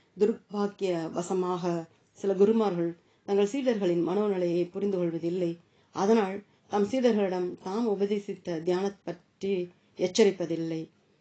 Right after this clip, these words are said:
"நான் உனக்கு இந்த உபதேசத்தை செய்துவிட்டேன், இனி இது உனக்கே உரியது, இதை பத்திரமாக வைத்துக்கொள், தொடர்ந்து பயன்படுத்தி கொண்டு வா, என்னுடைய பொதுமக்கள் தொடர்பு அலுவலர் போல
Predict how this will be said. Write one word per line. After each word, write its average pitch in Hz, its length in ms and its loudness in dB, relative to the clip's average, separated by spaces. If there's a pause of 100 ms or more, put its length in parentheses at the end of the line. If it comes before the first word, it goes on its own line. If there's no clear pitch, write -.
(760)
"நான் 185 360 -2
உனக்கு 180 340 -2
இந்த 226 220 0
உபதேசத்தை 226 580 2
செய்துவிட்டேன், 190 640 0
இனி 214 240 0
இது 185 200 0
உனக்கே 190 340 -2
உரியது, 165 420 0 (120)
இதை 185 180 -2
பத்திரமாக 175 560 -4
வைத்துக்கொள், 196 580 -6 (280)
தொடர்ந்து 254 380 4
பயன்படுத்தி 220 480 0
கொண்டு 214 220 0
வா, 208 160 -2 (420)
என்னுடைய 233 340 2
பொதுமக்கள் 247 600 0 (240)
தொடர்பு 208 440 2
அலுவலர் 190 540 -2
போல 196 320 -2